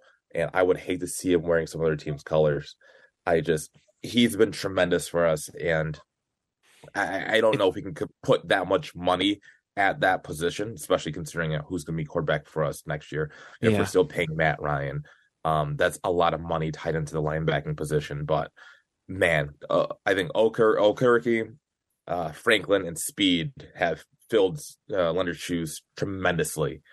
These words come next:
Speaker 2: It's a nice, well-balanced linebacker core. Instead of, like, teams, like, actively trying, trying to just avoid Shaq and then pick on the other two,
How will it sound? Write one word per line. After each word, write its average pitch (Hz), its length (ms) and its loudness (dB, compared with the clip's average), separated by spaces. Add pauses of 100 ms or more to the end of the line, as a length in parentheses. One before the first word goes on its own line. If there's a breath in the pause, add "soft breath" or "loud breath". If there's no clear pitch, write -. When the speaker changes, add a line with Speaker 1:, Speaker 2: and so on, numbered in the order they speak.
(280 loud breath)
Speaker 2:
It's 139 180 -4
a 302 60 0
nice, 131 500 0
well-balanced 107 1120 0 (880)
linebacker 104 760 2
core. 80 360 -6
Instead 233 320 2
of, 196 100 0
like, 147 200 0
teams, 151 320 0
like, 123 160 -2
actively 117 460 -2
trying, 110 600 0
trying 110 280 0
to 98 80 -14
just 104 240 -6
avoid 104 320 2
Shaq 104 440 0
and 107 100 -4
then 98 100 -8
pick - 260 -2
on 107 120 0
the 101 120 -4
other 110 180 2
two, 127 360 2